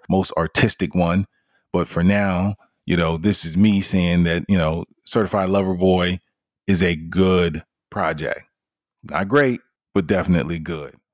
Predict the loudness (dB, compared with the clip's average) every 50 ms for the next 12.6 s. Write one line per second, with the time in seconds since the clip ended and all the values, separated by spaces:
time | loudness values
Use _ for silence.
0 | _ _ _ _ _ -2 0 0 2 2 4 4 4 4 4 4 2 0 0 -2
1 | -2 0 2 4 4 4 4 2 2 0 0 -2 -2 0 0 2 2 0 -2 -4
2 | _ _ _ _ _ _ _ _ _ _ 0 0 2 2 0 0 0 0 2 2
3 | 2 2 2 0 -2 -2 -2 -2 0 0 -2 -4 -6 -10 -16 _ _ _ _ _
4 | _ -4 0 0 2 0 0 0 2 4 4 6 6 6 4 2 0 -4 -6 -2
5 | -2 -2 -2 0 0 0 2 2 2 0 0 2 2 2 2 2 -2 0 2 4
6 | 4 6 6 4 4 2 0 -2 0 0 0 0 2 2 0 0 0 0 0 -2
7 | -2 -2 -2 -2 -2 -2 -4 -6 -10 -14 _ _ _ _ _ _ _ -4 0 0
8 | 0 0 0 0 2 2 2 2 0 -2 0 2 0 0 0 0 0 0 0 2
9 | 0 0 0 0 -4 -6 -4 -2 -2 0 2 4 2 2 0 -2 -2 0 0 0
10 | 0 -2 -2 0 0 0 0 0 0 -4 -6 _ _ _ _ _ _ _ -4 -4
11 | 0 0 0 0 2 0 0 2 2 0 0 0 0 0 -2 0 0 -2 -2 -2
12 | -2 -2 0 0 0 0 2 2 2 2 0 -2